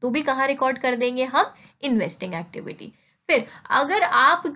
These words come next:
दूसरी पार्टी को, थर्ड पार्टी को कोई लोन देते हैं, for example, इस पर, इस, ये ध्यान में रखते हुए कि भाई, इसको लोन देंगे तो ये हमको इंटरेस्ट पे करेगी, तो ये क्या हो गया आपका?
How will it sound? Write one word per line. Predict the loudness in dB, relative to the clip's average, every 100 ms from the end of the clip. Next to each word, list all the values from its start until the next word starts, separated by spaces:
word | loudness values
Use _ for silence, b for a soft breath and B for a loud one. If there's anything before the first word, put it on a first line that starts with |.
| -4
दूसरी | -4 -2 -2 -2
पार्टी | 2 0 0 -6
को, | -6 -8 -4
थर्ड | 0 0
पार्टी | 0 -2 -2
को | -4 -2
कोई | 0 2
लोन | 4 4 4 0
देते | -4 -8 -12
हैं, | -14 -12
for | -12
example, | -12 -10 -10 -12 -18 _ _ _ _ _ _ _ _ _ _ -6
इस | -2
पर, | 0 0 -2
इस, | -2 0
ये | 0 2
ध्यान | 2 2 2
में | 2
रखते | 0 0 -2
हुए | 0 0
कि | 0
भाई, | -2
इसको | -2 -4 -4
लोन | -2 -4 -2
देंगे | -2 0 -2 -4 B B
तो | -2
ये | 0
हमको | -2 0 0
इंटरेस्ट | 2 0 -2
पे | -2 -2
करेगी, | 2 2 2 -4 B B B
तो | -4
ये | -2 -2
क्या | -2 0
हो | 2 0
गया | 0 2 2 0 -8 _
आपका? | 2 2 0 -2 0